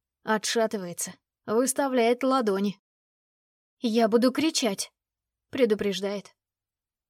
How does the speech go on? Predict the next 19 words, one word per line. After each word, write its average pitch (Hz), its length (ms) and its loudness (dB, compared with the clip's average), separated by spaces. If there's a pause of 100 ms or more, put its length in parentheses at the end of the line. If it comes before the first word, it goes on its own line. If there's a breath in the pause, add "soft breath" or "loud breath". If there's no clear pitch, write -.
«Так 175 200 -8
я 196 180 0
не 220 140 4
против». 202 500 -2 (480)
А 226 160 0
мой 240 220 6
взгляд 214 520 -2
прикован 196 540 -2
к - 160 -14
пухлым 233 420 0
губам, 214 380 0 (300)
чуть - 320 -2
приоткрытым, 202 720 -2 (160)
алым, 233 420 0 (180)
словно 214 420 2
по 214 80 0
ним 214 240 0
прошлись 190 460 -4
помадой. 190 540 -4